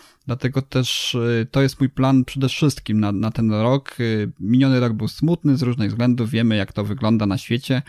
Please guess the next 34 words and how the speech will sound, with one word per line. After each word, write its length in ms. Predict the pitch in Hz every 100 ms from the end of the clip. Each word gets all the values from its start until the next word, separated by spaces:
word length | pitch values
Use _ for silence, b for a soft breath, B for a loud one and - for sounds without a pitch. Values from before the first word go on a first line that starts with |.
| B B B B
Dlatego 220 | 123 120
myślę, 260 | 120 - 117
że, 240 | 117 110
że 320 | 123 117 110 110 110 117
sięgnięcie 480 | - 117 123 123 120
po 120 | 120
literaturę 560 | 113 123 117 127 123
taką 300 | 117 117 -
komiczną, 760 | - 120 131 139 - 127 120 113
y, 380 | 104 113 107 104
fantazy, 720 | 131 117 - 120 123 117 117 110
czy 120 | 127
też 240 | 107 -
jakąkolwiek 600 | - 110 107 113 113 110
inną 320 | 117 117 113 113 B B B B
jest 280 | 151 - -
tutaj 260 | 110 107
dobrą 380 | 104 117 110 107
opcją. 560 | 120 131 - - 143 139
No 320 | 135 123 135
oczywiście 640 | 135 143 135 147 131 113 113 - -
założyłem 720 | 139 156 160 135 143 156 135
sobie 320 | - 147 143
tej 240 | 135 123 113
Pratchetta, 680 | 113 107 143 139 135 127 120 117 113 104
y, 60 |
a 180 | 82 123
też, 360 | - 123 120 -
y, 200 | 113 110
przy 180 | - 123
okazji 360 | 117 120 120
troszeczkę 420 | 117 127 117 - 120
takim 340 | 110 - 110
rykoszetem 640 | 117 - 123 160 151 123